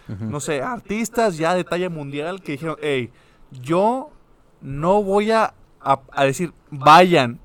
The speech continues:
Speaker 2: yo voy". O sea, Ricky Martin dijo en sus twitters, "¿Sabes qué? Yo voy". Eh, Residente dijo, "Yo voy, yo voy a estar ahí,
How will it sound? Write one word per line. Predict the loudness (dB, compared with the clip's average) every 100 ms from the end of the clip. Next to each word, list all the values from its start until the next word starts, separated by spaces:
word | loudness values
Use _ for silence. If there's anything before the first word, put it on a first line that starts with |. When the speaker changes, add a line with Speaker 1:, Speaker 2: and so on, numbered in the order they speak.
| -18
Speaker 2:
yo | -2 4 4
voy". | 4 4 4 2
O | -4
sea, | -4 -4 -4
Ricky | -8 -4
Martin | -2 -2 -4
dijo | -4 -4 -4
en | -4
sus | -6 -10 -10
twitters, | -10 -10 -12 _ -20 _ -10
"¿Sabes | -6 -6 -6
qué? | -8 -8 -6
Yo | 4 4
voy". | 6 6 6 2 -8 -20 _ -14
Eh, | -4 -2
Residente | -2 -4 -6 -8 -6 -6
dijo, | -6 -6 -8 -8
"Yo | 0 4 4
voy, | 6 4 4 -4 -8
yo | -4 0
voy | 0
a | -2
estar | -2 -2
ahí, | -2 -4 -6